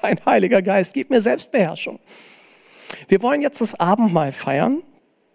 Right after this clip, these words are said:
Und wenn wir das Abendmahl feiern, drücken wir unsere Kapitulation aus.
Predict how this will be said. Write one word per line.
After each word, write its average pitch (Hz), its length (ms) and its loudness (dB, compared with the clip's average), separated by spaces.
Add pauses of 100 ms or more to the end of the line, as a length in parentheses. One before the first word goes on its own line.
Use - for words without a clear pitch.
(640)
Und 165 100 2
wenn 180 60 4
wir 196 80 2
das 190 200 -2
Abendmahl 202 340 2
feiern, 160 400 -2
drücken 190 340 -2
wir 165 120 2
unsere 156 280 0
Kapitulation 160 1080 -2
aus. - 320 -6